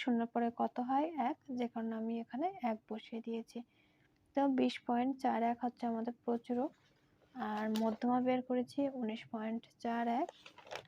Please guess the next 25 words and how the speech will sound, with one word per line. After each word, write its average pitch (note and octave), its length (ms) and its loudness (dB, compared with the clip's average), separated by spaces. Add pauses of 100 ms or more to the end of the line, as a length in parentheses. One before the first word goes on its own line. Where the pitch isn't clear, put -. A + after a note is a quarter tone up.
(120)
গাণিতিক A3+ 540 2
গড় B3+ 240 2
বের C4 220 4
করেছি C4+ 340 0 (500)
উনিশ A3+ 220 2 (120)
পয়েন্ট C4 240 0 (140)
সাত G#3 220 -4 (140)
দুই। - 140 -4 (680)
তো - 20 2 (100)
অঙ্কটা A#3+ 360 4
কিন্তু C4 200 4 (100)
এখানেই B3 400 0
কমপ্লিট B3+ 440 0
হয়ে C4 260 2
গিয়েছে। C4 420 0 (640)
তো - 40 4 (120)
ভিডিওটি C4 400 6
ভালো C4 220 6
লাগলে B3+ 200 4 (140)
অবশ্যই A#3 440 -2
চ্যানেলটা A3 360 -2
সাবস্ক্রাইব A#3 440 -4
করতে B3+ 260 -2
ভুলো B3+ 240 2
না। B3+ 140 2